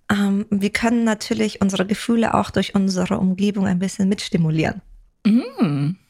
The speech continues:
Speaker 1: Weil Gefühle sind nichts anderes, wir denken immer, Gefühle sind höchst irrational. Gefühle sind eigentlich wahnsinnig logisch. Unsere Gefühle schauen sich immer, oder unsere Emotionen besser gesagt, die schauen immer nur,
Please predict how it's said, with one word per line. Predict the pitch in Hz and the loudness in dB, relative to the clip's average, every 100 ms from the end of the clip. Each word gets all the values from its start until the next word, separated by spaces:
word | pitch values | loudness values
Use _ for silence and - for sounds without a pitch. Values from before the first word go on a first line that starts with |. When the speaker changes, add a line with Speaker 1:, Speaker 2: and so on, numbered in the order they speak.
| _ _ | _ _
Speaker 1:
Weil | 190 226 | 0 2
Gefühle | 220 - 311 320 | 2 0 2 2
sind | 233 | 4
nichts | 220 269 - - | 2 0 -4 0
anderes, | 214 - | 0 2
wir | 208 | 2
denken | 214 262 202 | 2 0 0
immer, | 196 185 | 0 0
Gefühle | 185 220 214 | -2 0 2
sind | 196 190 - | 0 -2 -4
höchst | 233 254 - - - | -2 -2 -6 -8 -2
irrational. | 208 269 277 - 247 269 - - _ | 0 -2 -4 -2 -2 -4 -10 -20 _
Gefühle | 190 - 262 226 | -2 2 2 2
sind | 180 | 2
eigentlich | 190 208 196 - | 2 2 0 -2
wahnsinnig | 180 185 208 185 175 | -2 0 0 0 0
logisch. | 180 220 196 - - - - _ _ _ _ _ _ _ - | 0 2 0 -2 -6 -10 -16 _ _ _ _ _ _ _ -2
Unsere | 214 208 208 | 0 2 0
Gefühle | 220 294 302 | 0 0 0
schauen | - 262 | -2 0
sich | 226 - | 0 0
immer, | 262 320 | -2 0
oder | 208 190 | 0 2
unsere | 185 - 180 | 2 2 2
Emotionen | 180 175 - 247 | 2 0 0 2
besser | 202 190 190 | 0 0 -2
gesagt, | 196 196 | -2 -2
die | 202 | -2
schauen | - 254 247 | -2 -2 0
immer | 233 | 2
nur, | 226 226 | 2 0